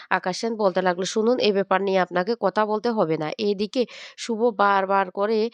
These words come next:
এ, ঘু-, ঘুম থেকে উঠে দেখতে থাকে তার শাশুড়ি ঘুমিয়েছে কিনা।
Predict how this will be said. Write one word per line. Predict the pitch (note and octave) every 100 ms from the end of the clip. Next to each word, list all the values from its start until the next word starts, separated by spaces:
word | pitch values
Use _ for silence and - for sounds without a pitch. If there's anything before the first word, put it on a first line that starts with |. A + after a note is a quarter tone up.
| - -
এ, | A#3 A#3
ঘু-, | G#3+ G#3+
ঘুম | F3+ G#3+ G#3
থেকে | G3 G#3 B3+
উঠে | - G3 C4
দেখতে | G#3 F#3+ A#3+
থাকে | A#3 A#3 C4+
তার | G3
শাশুড়ি | - F#3+ - A3
ঘুমিয়েছে | A#3 A3 G3+ F3 - D#3+
কিনা। | E3 D#3